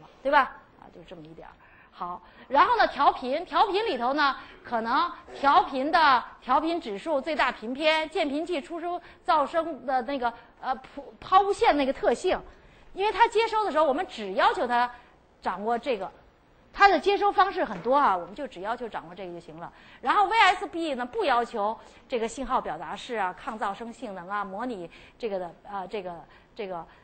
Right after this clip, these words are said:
这个，这个特性。然后那个模拟信号的那个比较，其实我们是做过的，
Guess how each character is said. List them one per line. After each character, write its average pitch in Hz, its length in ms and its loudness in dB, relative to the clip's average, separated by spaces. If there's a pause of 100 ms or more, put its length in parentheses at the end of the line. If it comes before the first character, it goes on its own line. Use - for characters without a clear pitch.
(140)
这 214 120 -8
个， 185 280 -10
这 220 100 -12
个 208 60 -10
特 240 200 -6
性。 233 240 -6 (640)
然 254 160 4
后 415 160 8
那 370 160 2
个 269 180 4 (120)
模 311 160 2
拟 330 100 0
信 427 180 -2
号 415 160 6
的 294 140 2
那 302 100 -2
个 277 80 0
比 294 360 2
较， 180 240 -2
其 269 180 -4
实 339 80 0
我 269 140 2
们 185 120 -8
是 294 120 -6
做 403 240 0
过 175 160 -6
的， 147 80 -16